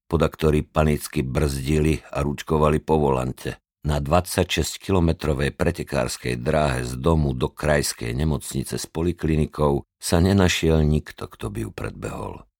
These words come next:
Milovala voľnosť a slobodu a rýchla jazda bola zhmotnením oboch. V lete si stiahla okienko,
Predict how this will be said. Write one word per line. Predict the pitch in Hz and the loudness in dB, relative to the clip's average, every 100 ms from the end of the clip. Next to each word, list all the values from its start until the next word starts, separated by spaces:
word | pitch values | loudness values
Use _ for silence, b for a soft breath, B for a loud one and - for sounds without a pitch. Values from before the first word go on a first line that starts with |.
| _ - | _ 0
Milovala | 92 87 76 67 65 65 | 4 6 4 2 0 0
voľnosť | 64 67 67 67 64 - - - - - - | 0 0 0 0 -2 -6 -10 -12 -18 -14 -6
a | - | -4
slobodu | - 71 67 69 64 64 - _ | 0 0 0 -2 -2 -8 -12 _
a | - 80 | 2 4
rýchla | 85 - 71 67 76 | 4 2 0 2 2
jazda | 85 73 67 | 2 2 -2
bola | 64 69 64 | 0 0 0
zhmotnením | 53 60 76 80 _ - 62 60 58 62 - | -4 0 0 0 _ -4 -2 -2 -4 -6 -4
oboch. | - 113 110 - - - _ _ _ | -6 -4 -6 -8 -12 -14 _ _ _
V | 92 | 4
lete | 95 85 | 4 2
si | 78 62 | -2 -4
stiahla | - 69 64 67 | -4 -2 0 0
okienko, | 76 - 80 73 76 69 | -2 2 2 2 0 -2